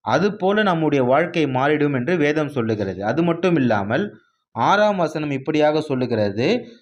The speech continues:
"துன்மார்க்கரின் வழியோ அழியும்." இவர்களுடைய வழி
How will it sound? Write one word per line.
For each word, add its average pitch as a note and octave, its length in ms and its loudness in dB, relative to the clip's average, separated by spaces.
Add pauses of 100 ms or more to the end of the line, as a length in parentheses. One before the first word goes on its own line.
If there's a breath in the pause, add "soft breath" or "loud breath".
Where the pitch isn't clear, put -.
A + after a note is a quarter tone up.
(240 loud breath)
"துன்மார்க்கரின் F#3+ 720 2
வழியோ C3 680 2 (180)
அழியும்." B2+ 800 0 (760)
இவர்களுடைய E3 640 2
வழி C#3+ 680 0